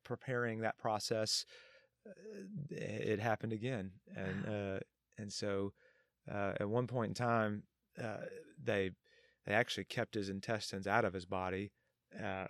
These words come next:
Speaker 1: and just kept him for, over a period of about five days, kept him in somewhat of a, a dazed or controlled, you know,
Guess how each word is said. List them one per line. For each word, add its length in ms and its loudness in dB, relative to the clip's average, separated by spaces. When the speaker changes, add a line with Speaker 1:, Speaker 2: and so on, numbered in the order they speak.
Speaker 1:
and 100 -4
just 140 -6
kept 240 -2
him 140 -2
for, 140 -8
over 140 0
a 40 2
period 220 0
of 60 0
about 320 0
five 560 -4
days, 440 0
kept 240 -6
him 180 -2
in 100 -4
somewhat 380 -4
of 120 -6
a, 160 -4
a 80 -4
dazed 560 2
or 120 0
controlled, 640 0
you 240 -8
know, 200 -4